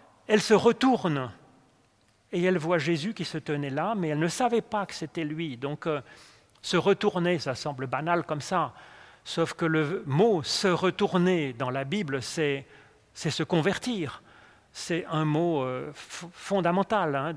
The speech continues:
en, en hébreu. C'est, c'est la teshuva, c'est chouv, le verbe. C'est un verbe très physique en même temps, c'est se tourner,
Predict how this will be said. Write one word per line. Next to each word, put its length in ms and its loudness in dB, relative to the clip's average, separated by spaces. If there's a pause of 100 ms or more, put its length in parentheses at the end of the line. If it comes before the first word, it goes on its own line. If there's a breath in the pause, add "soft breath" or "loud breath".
en, 460 -8
en 180 -4
hébreu. 640 -2 (560)
C'est, 300 -10
c'est 240 -6
la 160 -4
teshuva, 680 0
c'est 200 -10
chouv, 480 -4
le 120 -8
verbe. 440 -6 (720 loud breath)
C'est 200 -2
un 80 2
verbe 200 -2
très 160 -2
physique 500 -2
en 80 -4
même 180 0
temps, 220 0
c'est 160 -6
se 160 -6
tourner, 560 0